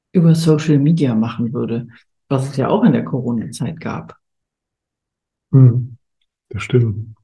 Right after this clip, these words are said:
Speaker 1: So, oder wenn wir eben das, also meine Veranstaltung aufgenommen haben und, äh,
Speaker 2: Mhm.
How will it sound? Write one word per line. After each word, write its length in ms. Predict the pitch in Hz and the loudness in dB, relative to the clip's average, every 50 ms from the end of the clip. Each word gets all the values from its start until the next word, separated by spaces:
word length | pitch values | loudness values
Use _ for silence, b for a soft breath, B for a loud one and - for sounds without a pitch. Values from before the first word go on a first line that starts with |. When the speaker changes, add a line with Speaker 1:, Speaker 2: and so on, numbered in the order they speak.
| _ _ _ _ _ _ _ _ _ _ _ _ _ _ _ _ - | _ _ _ _ _ _ _ _ _ _ _ _ _ _ _ _ -16
Speaker 1:
So, 180 | 147 143 139 | -12 -10 -8
oder 340 | 131 131 120 120 127 135 131 | -6 -6 -6 -4 -2 -2 0
wenn 200 | 139 143 139 131 | 0 2 2 2
wir 320 | 139 147 151 147 147 - 147 | 2 4 4 4 4 2 0
eben 500 | 139 135 135 143 135 127 120 - - - | -2 -4 -4 -4 -4 -4 -4 -4 -6 -8
das, 480 | - 135 131 - - - - - - _ - - | -6 -8 -6 -6 -8 -12 -14 -14 -16 _ -20 -14
also 420 | - - 135 131 135 127 131 143 135 - - _ _ _ _ _ _ _ - | -10 -8 -8 -6 -6 -8 -8 -8 -10 -14 -20 _ _ _ _ _ _ _ -4
meine 340 | 165 151 135 135 135 139 127 | -2 0 2 2 0 -2 -2
Veranstaltung 640 | - 123 - 151 165 - - 143 135 135 143 135 - | -4 -4 -2 -2 -2 0 -2 -2 -2 -2 -2 -2 -2
aufgenommen 720 | - 156 190 - - 156 135 120 120 120 117 117 117 117 | -2 -2 -2 -2 -2 0 0 0 0 -2 -2 -4 -4 -6
haben 540 | 117 113 113 - 107 110 120 123 - - - _ - | -6 -6 -4 -4 -2 -2 -4 -4 -8 -14 -20 _ -10
und, 380 | 156 135 120 - - - - - | -8 -6 -4 -6 -6 -8 -8 -8
äh, 380 | 76 - 120 117 117 117 127 123 - | -8 -6 -6 -6 -6 -6 -6 -2 2
Speaker 2:
Mhm. 400 | 127 120 113 113 117 123 120 | 2 2 2 2 -2 -6 -6